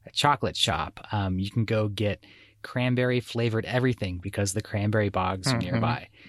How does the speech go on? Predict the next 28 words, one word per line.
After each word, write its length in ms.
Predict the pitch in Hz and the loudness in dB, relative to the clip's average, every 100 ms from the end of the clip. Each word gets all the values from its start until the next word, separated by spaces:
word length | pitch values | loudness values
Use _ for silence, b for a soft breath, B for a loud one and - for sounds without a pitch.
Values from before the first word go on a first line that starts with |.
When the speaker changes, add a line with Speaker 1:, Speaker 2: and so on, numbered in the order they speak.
| B B - | B B -4
Speaker 1:
Um, 320 | 113 107 101 - | 0 0 0 0
and 100 | 135 | 2
there's 120 | 127 | 2
this 180 | 127 - | 0 -2
great 280 | - 147 | 2 2
little 180 | 180 151 | 2 0
trio 500 | - - 127 127 123 | -2 -2 0 2 0
of, 240 | 117 110 101 | 0 -4 -2
like, 240 | 104 101 | -2 0
seafood 520 | - 113 110 107 92 | 0 2 2 0 0
shacks 400 | - 107 78 - | 0 0 -2 -2
that 100 | 107 | -2
are 80 | 98 | 0
right 260 | 95 107 101 | 0 -2 -2
there 320 | - 101 101 92 | -2 0 0 0
on 200 | 107 104 | 2 4
the 100 | 98 | 2
water, 500 | 87 87 92 87 85 B B B B - | 0 0 -2 -2 -10 B B B B -8
um, 460 | 104 92 92 90 87 _ _ _ | -4 0 0 -4 -8 _ _ _
you 100 | 139 | 0
know, 160 | 113 120 | 0 0
just 180 | 123 139 | 0 0
across 420 | - 127 120 - | 0 0 0 0
the 100 | 117 | -2
way 260 | 110 107 | 0 0
from 180 | 107 - | -2 -2
the 80 | 95 | -2
lighthouse. 680 | 90 - - 95 95 - | 0 -2 -2 0 0 -2